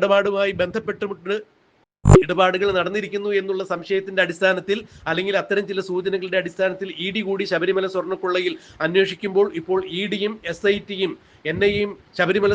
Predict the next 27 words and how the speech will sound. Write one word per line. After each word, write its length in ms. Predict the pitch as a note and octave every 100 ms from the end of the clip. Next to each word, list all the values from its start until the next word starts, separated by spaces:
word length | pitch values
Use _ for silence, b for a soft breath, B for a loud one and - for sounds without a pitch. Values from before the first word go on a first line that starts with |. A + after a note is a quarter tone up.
| G3
സ്വർണ്ണക്കൊള്ള 440 | F#3 G3+ G3+ G3 F#3+
വിവാദം 340 | F3+ F#3 F#3+ D#3
അന്വേഷിക്കുമ്പോൾ 500 | E3+ G3 - G3 F#3+
അക്ഷരാർത്ഥത്തിൽ 600 | E3 G3+ G3 G3 G3 G3+ F3
സി 100 | F3+ G3
പി 80 | G3+ G3+
എം 60 | G3
പെട്ടിരിക്കുന്നു. 540 | F#3 G3+ F3 F#3 F#3 A3+ -
കാരണം 320 | E3 F3 F3 D#3+
ഇതുവരെ 320 | E3 F#3+ F#3 E3+ B B -
ശബരിമല 340 | E3 G3 G3+ G3
സ്വർണ്ണക്കൊള്ളയുമായി 720 | F3+ G3 G3+ G3 G3 F#3 F#3 E3+
ബന്ധപ്പെട്ട 380 | E3+ G#3+ G3 F3+
അറസ്റ്റിലായിരിക്കുന്നവരെല്ലാവരും 1300 | E3+ F3 F3+ F#3 F3+ F#3 F#3 F#3 E3+ F3 G3 G3 F#3
തന്നെ 140 | F3+ F3+
സി 100 | E3+ F#3+
പി 80 | F#3+
എമ്മിന്റെ 220 | F3+ F3+ F3
സമ്മന്നതരായ 580 | D#3+ F#3+ F#3 F3+ F3 E3+ B -
നേതാക്കളും 440 | F3 F#3 F#3 F#3 F#3
സി 100 | F3 -
പി 80 | G3
എമ്മിന്റെ 200 | F#3 F#3 F3
സംഘടനാ 340 | D#3+ F#3+ G3 F#3+
പ്രവർത്തകരും 480 | F3+ F3+ F#3 F#3 F3+
തന്നെയാണെന്ന് 560 | F3 F3+ E3+ F3 F3+ E3
പറയുമ്പോൾ 360 | E3 E3 F3